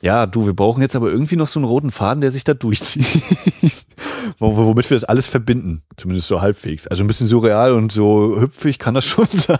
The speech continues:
das ist kein Problem. Aber so ein bisschen so eine Grundstory sollte schon drin sein. Also, ne, wenn ich jetzt eine Inhaltsangabe schreiben würde, würde ich eigentlich sagen, eine kleine Adam findet eine Taschenlampe und wenn man diese Taschenlampe auf Menschen richtet, äh, fangen diese an zu schweben, wenn sie lügen.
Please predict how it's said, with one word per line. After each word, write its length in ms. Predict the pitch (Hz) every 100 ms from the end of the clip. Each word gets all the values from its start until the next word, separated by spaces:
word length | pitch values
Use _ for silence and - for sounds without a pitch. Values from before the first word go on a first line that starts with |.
| -
das 160 | 170
ist 220 | 156 -
kein 220 | - 127 123
Problem. 480 | - 110 107 135 - - - - -
Aber 160 | - 90
so 80 | 92
ein 60 |
bisschen 260 | 87 - 101
so 60 |
eine 120 | 92 95
Grundstory 600 | 107 151 - - 113 110
sollte 240 | 107 139
schon 200 | 117 107
drin 160 | 98 139
sein. 120 | 110
Also, 180 | 107 104 - -
ne, 120 | 113
wenn 80 | 120
ich 80 | 107
jetzt 120 | 110
eine 60 | 110
Inhaltsangabe 400 | 151 156 143 135
schreiben 260 | - 143
würde, 160 | 139 139
würde 120 | 117
ich 40 | 120
eigentlich 120 | 113
sagen, 220 | 123 127 - - - - - - _ _
eine 100 | -
kleine 380 | - 98 135 87
Adam 320 | 85 120 143
findet 280 | - 120 131
eine 200 | - 95
Taschenlampe 760 | - 104 143 139 143 160 160 -
und 340 | 104 104 -
wenn 100 | 98
man 400 | 104 104 98 - -
diese 140 | 107
Taschenlampe 380 | 113 107 127 117
auf 120 | 98
Menschen 280 | 101 113 147
richtet, 460 | 139 - 139 - -
äh, 240 | 107 104 101
fangen 240 | - 104
diese 220 | 101 110
an 120 | 90 107
zu 100 | -
schweben, 320 | - 107 113
wenn 100 | 104
sie 120 | 101
lügen. 400 | 113 107 85 80